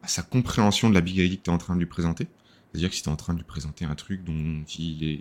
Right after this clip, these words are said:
voilà, il a beau être chaud par rapport à toi, si l'idée que t'es en train de lui présenter, tu supposes que c'est un truc dont il connaît quasiment rien, il va quand même falloir développer. Euh, et du prix. Parce que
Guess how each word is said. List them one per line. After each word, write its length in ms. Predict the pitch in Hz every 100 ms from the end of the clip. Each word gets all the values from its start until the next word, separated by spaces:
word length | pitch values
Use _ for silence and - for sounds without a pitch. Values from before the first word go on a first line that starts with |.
| -
voilà, 160 | 78 78 -
il 120 | 78
a 20 |
beau 140 | 87
être 80 | 98
chaud 180 | - 110
par 120 | 85
rapport 200 | 82 85
à 60 | 78
toi, 240 | 101 117 - - -
si 160 | -
l'idée 340 | 98 95 95 98
que 60 |
t'es 60 | 80
en 60 |
train 140 | 82 90
de 60 |
lui 80 | 90
présenter, 480 | - 90 90 92 95 - _ _ _ _ _ _ _ _ _ _ _ _ _ _ -
tu 120 | 87
supposes 360 | - - 104 95
que 80 |
c'est 120 | 87 80
un 60 |
truc 240 | 80 107 90
dont 140 | 85
il 100 | -
connaît 200 | - 82
quasiment 320 | 90 85 85
rien, 120 | 85 117
il 80 |
va 80 | 90
quand 80 | 87
même 100 | 98
falloir 200 | 95 92
développer. 320 | 90 87 - - _ _ _ - - - - - _ -
Euh, 880 | 82 82 82 82 85 82 80 80 80 80 - - _ -
et 100 | 123
du 120 | 113
prix. 160 | - - _ _ _ _ _ _ _ -
Parce 120 |
que 80 | -